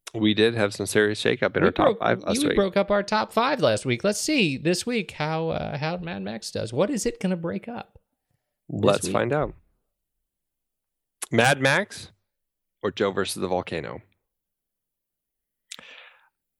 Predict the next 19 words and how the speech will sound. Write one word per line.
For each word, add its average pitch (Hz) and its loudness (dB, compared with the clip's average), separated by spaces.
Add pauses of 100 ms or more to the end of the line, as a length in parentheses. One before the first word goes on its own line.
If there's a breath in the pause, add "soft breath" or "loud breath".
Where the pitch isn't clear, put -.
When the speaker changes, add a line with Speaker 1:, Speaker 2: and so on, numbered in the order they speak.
(320)
Speaker 2:
Hmm. 104 -4 (320)
Speaker 1:
I 123 4
have 139 2
to 120 -2
go 98 2
Joe 101 0
on 80 -6
this 101 -6
one. - -14
Speaker 2:
Are 135 0
you 226 0
serious? 220 -2 (560)
Speaker 1:
Absolutely. 107 0
Speaker 2:
It's 110 4
not 135 2
gonna 131 0
break 131 0
up 139 0
much. - -4